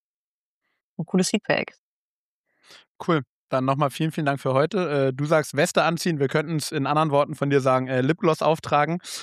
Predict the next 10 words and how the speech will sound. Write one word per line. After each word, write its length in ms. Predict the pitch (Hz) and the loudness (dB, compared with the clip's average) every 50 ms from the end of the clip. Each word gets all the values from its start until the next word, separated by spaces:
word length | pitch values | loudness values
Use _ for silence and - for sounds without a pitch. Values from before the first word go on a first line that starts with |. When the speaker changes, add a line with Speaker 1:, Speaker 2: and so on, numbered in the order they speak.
| - - | -2 2
Speaker 1:
Richtig. 500 | 185 175 139 135 135 139 135 135 139 143 139 | 2 4 6 6 6 4 4 4 2 -2 -2
<laughs> 0 | |
Speaker 2:
Und, 60 | 131 - - | -2 -2 -2
ähm, 560 | 135 131 131 135 135 131 131 135 135 131 135 - - | 0 2 2 4 2 2 2 0 -2 -2 -2 -2 -2
an 120 | 139 135 | 0 0
alle, 200 | 139 151 160 170 | 0 0 0 0
die 80 | 151 156 | 0 0
hier 120 | 156 143 | -2 0
zugehört 320 | - - 160 156 156 139 | 0 2 4 4 4 4
haben, 180 | 143 139 135 | 2 0 -2